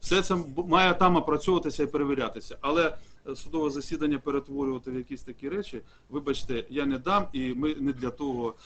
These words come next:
його проводимо, і, е, скажімо, і це вирішуємо. Я вам дякую за увагу з приводу того, що ви мене вислухали.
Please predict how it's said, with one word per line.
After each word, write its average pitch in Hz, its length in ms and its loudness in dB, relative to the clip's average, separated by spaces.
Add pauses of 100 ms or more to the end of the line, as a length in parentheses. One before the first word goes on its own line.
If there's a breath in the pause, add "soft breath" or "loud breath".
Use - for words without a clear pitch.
(140 loud breath)
його 123 260 0
проводимо, 135 680 0 (340 loud breath)
і, 131 300 0
е, 117 140 0
скажімо, 120 640 -4
і 117 80 -10
це 117 200 -8
вирішуємо. 104 520 -12
Я 165 180 2
вам 170 220 2
дякую 160 360 4
за 139 140 4
увагу 143 420 4
з - 40 -4
приводу 135 300 0
того, 131 220 0
що 131 140 -6
ви 131 100 2
мене 131 200 2
вислухали. 120 580 -2